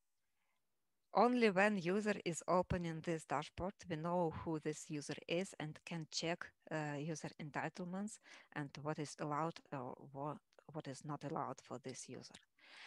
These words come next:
And, uh, this is, this definitely requires additional efforts from the dashboard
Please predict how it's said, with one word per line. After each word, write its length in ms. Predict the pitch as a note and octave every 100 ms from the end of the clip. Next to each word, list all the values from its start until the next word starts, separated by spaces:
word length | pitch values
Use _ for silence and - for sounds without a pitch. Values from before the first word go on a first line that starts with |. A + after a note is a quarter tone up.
| - -
And, 220 | E3 D#3 - - -
uh, 320 | D#3 C#3+ - - _ _ _ _ D3 - - - _ _
this 300 | D3 F3 G#3
is, 240 | A3+ G3+ - D#3
this 240 | F3 F3
definitely 500 | D3+ G3 A3+ G#3+ G3+
requires 540 | G3 E3+ D#3+ E3+ F3 -
additional 480 | E3+ D#3+ - D#3+ D#3 -
efforts 420 | D3+ - D#3+ -
from 240 | - D3 C#3
the 100 | D3
dashboard 480 | D3+ D3+ - F3+